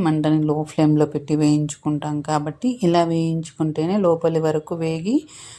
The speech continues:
కమ్మగా ఉంటాయి. అందుకోసమని ఇలా మంటని లో ఫ్లేమ్లో పెట్టి వేయించుకోవాలి. రెండు వైపులా టర్న్ చేసుకుంటూ బాగా ఫ్రై అవ్వనివ్వాలి. ఈ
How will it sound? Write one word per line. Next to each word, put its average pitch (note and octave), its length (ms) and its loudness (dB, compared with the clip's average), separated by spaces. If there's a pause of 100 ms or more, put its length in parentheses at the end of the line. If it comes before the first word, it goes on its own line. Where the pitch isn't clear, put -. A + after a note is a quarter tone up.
(160)
కమ్మగా D#3 420 2 (140)
ఉంటాయి. D3+ 420 0 (720)
అందుకోసమని E3 720 2 (960)
ఇలా F3+ 180 4 (140)
మంటని E3 460 2
లో D#3+ 60 6 (120)
ఫ్లేమ్లో E3 400 0
పెట్టి D#3+ 240 -2 (200)
వేయించుకోవాలి. D3+ 840 2 (120)
రెండు D#3 260 2
వైపులా D3+ 400 0
టర్న్ D3+ 300 2
చేసుకుంటూ E3 560 0 (160)
బాగా D#3 240 2 (100)
ఫ్రై D3+ 160 2 (120)
అవ్వనివ్వాలి. D3 680 -2 (1200)
ఈ F3 40 4